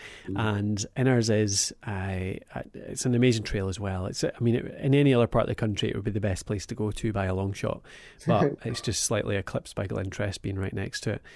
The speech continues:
Speaker 2: Um, it's very similar. There's not that much more to say about it. Very
Speaker 1: Mm.
Speaker 2: similar to Glentress,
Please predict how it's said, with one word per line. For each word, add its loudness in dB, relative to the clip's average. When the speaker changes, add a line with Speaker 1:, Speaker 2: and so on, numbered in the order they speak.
Speaker 2:
Um, -4
it's 0
very 4
similar. 0
There's -2
not 2
that 2
much -2
more 0
to -4
say 0
about -2
it. -4
Very 4
Speaker 1:
Mm. 0
Speaker 2:
similar 4
to -8
Glentress, -2